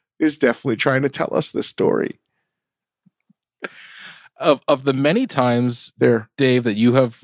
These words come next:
Speaker 2: that we, you and I have talked about the birth of tragedy and the need for a balance between the Dionysian and the Apollonian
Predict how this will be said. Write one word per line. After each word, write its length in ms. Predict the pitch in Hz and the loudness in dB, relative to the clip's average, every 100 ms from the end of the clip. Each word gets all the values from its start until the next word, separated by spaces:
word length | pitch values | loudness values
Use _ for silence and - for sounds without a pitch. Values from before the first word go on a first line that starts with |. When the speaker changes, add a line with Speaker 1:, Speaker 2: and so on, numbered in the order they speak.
| 87 | -6
Speaker 2:
that 140 | 110 | -4
we, 140 | 107 117 | 2 4
you 120 | 135 | 4
and 100 | 127 | 4
I 60 | |
have 140 | 117 - | 2 0
talked 280 | 110 101 107 | -2 -2 -2
about 480 | 104 98 95 92 _ _ _ _ _ | -2 0 0 -4 _ _ _ _ _
the 60 | 101 | -6
birth 260 | 120 113 | 0 0
of 80 | 120 | -2
tragedy 800 | - 113 98 - 98 95 95 92 _ _ _ _ | 0 2 2 0 -2 -2 -2 -6 _ _ _ _
and 400 | 98 95 95 92 | -6 -4 -4 -2
the 60 | 95 | 0
need 560 | 101 110 113 113 107 | 2 4 4 4 2
for 760 | - - 104 101 98 95 92 - | 0 2 4 4 2 2 -2 -4
a 140 | 104 95 | -6 -4
balance 480 | - 101 101 101 - | 0 0 0 -2 -6
between 640 | 101 - 101 98 95 98 | -10 -6 -4 -2 0 0
the 120 | 92 95 | -2 0
Dionysian 580 | 101 104 101 - 101 | 2 2 0 0 0
and 120 | 95 92 | 0 0
the 160 | 92 - | -2 -2
Apollonian 840 | 95 104 95 95 92 90 90 | -2 0 2 2 2 0 -2